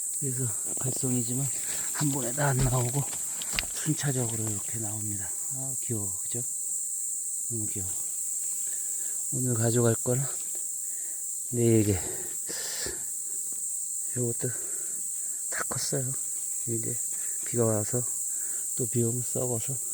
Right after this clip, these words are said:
아쉽지만 가져가는데, 귀엽다, 송이들이.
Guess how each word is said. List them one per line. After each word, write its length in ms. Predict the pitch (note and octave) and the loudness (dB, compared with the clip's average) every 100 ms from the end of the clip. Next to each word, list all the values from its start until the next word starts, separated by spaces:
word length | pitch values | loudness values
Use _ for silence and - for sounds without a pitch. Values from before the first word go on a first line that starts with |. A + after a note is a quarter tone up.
| - - - - - - - - - | -4 -4 -4 -2 -2 -2 -2 -2 -2
아쉽지만 640 | A2+ - - - G#2 B2+ - - - - - - - - - - - - - - - - | 0 0 2 2 2 0 0 -2 -2 -2 -2 -2 -4 -4 -4 -4 -4 -4 -4 -4 -4 -4
가져가는데, 720 | - - A#2 A#2 A2+ A#2 B2+ - - - - - - - - - - - - - - - - - - - - - - - - - - - - - - - - - - - - - - - - - - - - - - - - - - - - - - - - - - | -4 -2 0 2 2 2 2 0 -2 -2 -2 -2 -2 -2 -2 -2 -4 -2 -2 -2 0 0 0 -2 -2 0 0 0 0 0 0 0 0 0 0 0 0 0 -2 -2 -2 -2 -2 -2 -2 -2 -2 -2 -2 -2 -2 -2 -2 -2 -2 -2 -4 -4 -4 -4 -4 -4 -4 0 2
귀엽다, 500 | - A2+ - C3+ B2 | 4 4 4 2 2
송이들이. 540 | - A#2 A2 G2+ F#2+ | 4 6 8 6 4